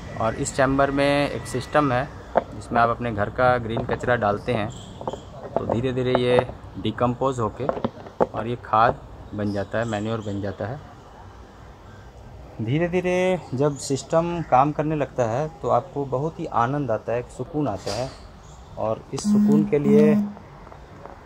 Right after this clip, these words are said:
हम लोगों के घर तक पहुंचते हैं, उनको प्रेरित करते हैं और साथ ही हम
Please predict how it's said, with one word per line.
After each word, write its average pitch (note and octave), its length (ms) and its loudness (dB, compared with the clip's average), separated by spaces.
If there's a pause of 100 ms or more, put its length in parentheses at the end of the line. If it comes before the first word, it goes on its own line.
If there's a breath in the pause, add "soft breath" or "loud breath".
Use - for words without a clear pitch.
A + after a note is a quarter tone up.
(280)
हम A#2+ 280 0 (200)
लोगों A#2+ 240 4
के C3 100 0
घर A2 240 2
तक C3+ 260 -2
पहुंचते B2+ 340 -2
हैं, C#3+ 220 -2 (380)
उनको G#2 260 -4
प्रेरित G#2+ 460 0
करते B2+ 260 -4
हैं C3+ 200 -4 (580)
और G2 120 -4
साथ G#2 240 0 (120)
ही D#3+ 120 0 (1600)
हम D3 240 -2